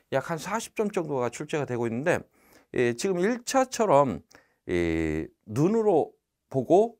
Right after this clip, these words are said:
고르는 문제가 아닙니다. 그래서 지금 수학 후 관리,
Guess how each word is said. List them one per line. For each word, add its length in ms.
고르는 760
문제가 420
아닙니다. 500
그래서 160
지금 360
수학 380
후 60
관리, 220